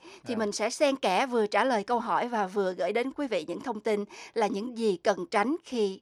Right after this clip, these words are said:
Speaker 1: chuẩn bị đi du học Hoa Kỳ.
Speaker 2: Vâng.
Speaker 1: Dạ vâng. Thưa giáo sư, câu hỏi của bạn Tiến Đạt, bạn tốt nghiệp cử nhân quản trị kinh doanh ở Việt Nam, muốn học lại bằng đại học ngành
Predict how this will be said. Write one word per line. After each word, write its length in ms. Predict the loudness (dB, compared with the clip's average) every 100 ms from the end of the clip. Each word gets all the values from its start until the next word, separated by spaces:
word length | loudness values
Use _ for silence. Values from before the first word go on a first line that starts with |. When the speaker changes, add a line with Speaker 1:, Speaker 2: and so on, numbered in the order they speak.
| _
Speaker 1:
chuẩn 180 | -4 0
bị 240 | 0 0 -6 _ _ _
đi 120 | -6 -2
du 100 | -2
học 160 | -4
Hoa 120 | -6 -2
Kỳ. 220 | -2 -2 _ -20
Speaker 2:
Vâng. 100 | -8
Speaker 1:
Dạ 120 | -6 -2
vâng. 180 | -2 -4 -16 -4
Thưa 60 | 0
giáo 140 | 2
sư, 160 | 2 0
câu 120 | 2
hỏi 160 | 2 2
của 80 |
bạn 180 | 2 0
Tiến 220 | 0 0
Đạt, 220 | 4 4 2 -12 0
bạn 180 | 4 4
tốt 160 | 4 0
nghiệp 160 | 0 0
cử 80 |
nhân 240 | 2 2 2
quản 160 | 0
trị 180 | 2 -2
kinh 220 | -2 -2 0
doanh 160 | 0
ở 120 | 0 -2
Việt 180 | -2
Nam, 260 | 4 6 6 0 -20 0
muốn 220 | 4 4 4
học 280 | 0 0 0
lại 340 | 2 2 0 0
bằng 320 | 2 2 2
đại 180 | 0 0
học 200 | -2 -6
ngành 240 | -2 -2